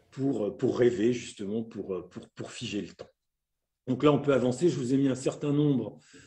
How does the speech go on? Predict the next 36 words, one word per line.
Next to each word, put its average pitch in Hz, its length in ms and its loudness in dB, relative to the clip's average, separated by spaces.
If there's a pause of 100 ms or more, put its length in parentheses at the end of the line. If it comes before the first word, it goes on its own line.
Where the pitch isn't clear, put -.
(160)
de 123 100 0
photos. 139 420 4
Là, 147 80 6
ce 131 140 -4
sont 139 140 -4
des 123 100 0
photos 139 340 -4
de 117 120 -2
Jules 139 200 -6
Gervais 131 380 0
Courtelmont, 131 640 2
qui 139 100 -2
était 120 220 0
un 117 120 2
ami 143 240 4
de 120 100 -4
Loti, 123 420 -2 (680)
euh, 110 540 4
qui - 260 -8
s'est, 123 360 -4
qui 151 140 0
a 127 100 4
beaucoup 135 360 -2
vécu 139 260 2
en 131 120 6
Algérie 127 400 4
et 123 80 4
qui 123 100 -8
s'est - 240 -6
converti 147 720 0 (380)
d'ailleurs 117 340 4
à 107 60 2
l'islam 127 580 0
et 110 180 -2
qui 135 240 -2
a, 113 220 0